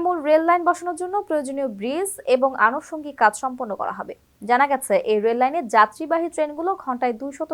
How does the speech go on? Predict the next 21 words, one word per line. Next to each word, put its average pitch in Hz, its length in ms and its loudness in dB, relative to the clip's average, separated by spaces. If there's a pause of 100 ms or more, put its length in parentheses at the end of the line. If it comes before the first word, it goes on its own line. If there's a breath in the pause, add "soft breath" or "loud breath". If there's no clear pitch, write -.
কিলোমিটারের 233 500 -6 (100)
বেশি 302 300 -6
গতিতে 185 320 -2 (500 soft breath)
মাত্র 247 180 4 (260)
একশো - 400 -4
মিনিটে 233 320 -4 (140)
আবুধাবি 208 420 -2 (100)
থেকে 240 180 -6 (200)
সোহারে 196 360 -2
পৌঁছাবে, - 380 -6 (600 soft breath)
আর 233 80 10 (100)
সোহার 359 340 4
থেকে 349 180 -4 (140)
ছেড়ে 233 260 2 (380 loud breath)
আল 233 80 10 (140)
আইনে 269 280 4
পৌঁছতে 320 360 -2
লাগবে 311 180 2 (120)
মাত্র - 300 -2 (160)
সাতচল্লিশ - 440 -8
মিনিট। - 220 -18